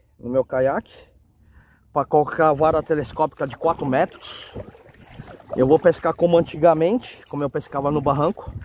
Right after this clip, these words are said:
com uma vara telescópica e um molinete. Só como eu tô de carretilha hoje, vai ser vara telescópica, com boinha ou sem boinha, dependendo do ponto,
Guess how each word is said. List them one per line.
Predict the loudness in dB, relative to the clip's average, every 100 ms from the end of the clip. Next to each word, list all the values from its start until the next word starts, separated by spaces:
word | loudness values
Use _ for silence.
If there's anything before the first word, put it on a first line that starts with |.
| -20 -20 -20 -20 -14
com | -4
uma | 0 2
vara | 2 0
telescópica | 0 -2 -2 0 0 0 -2 -2 -14 _ _ -20 -20 -14 -14 -16 -20 -20 -12 -4
e | 0 2 4 4
um | 4
molinete. | 2 2 0 -2 -2 -14
Só | -12
como | -8 -6 -4 -2 0
eu | -2
tô | -2
de | -6
carretilha | -4 -4 -2 -4 2 2
hoje, | 2 -4 -16 -20 -20 -20 -20 _ _
vai | -4 -4
ser | 0 2 2
vara | 2 0 2 0
telescópica, | 0 -4 -2 0 0 -2 -8 -8 -14 -20 -20 -20
com | -12 -2 0
boinha | 4 4 4 0 0
ou | 0 -4
sem | -4 -4
boinha, | -2 -4 -4 -6 -8 -20 -20 -20 -14 -6
dependendo | -4 -2 0 0 0
do | -2
ponto, | 2 0 0 -8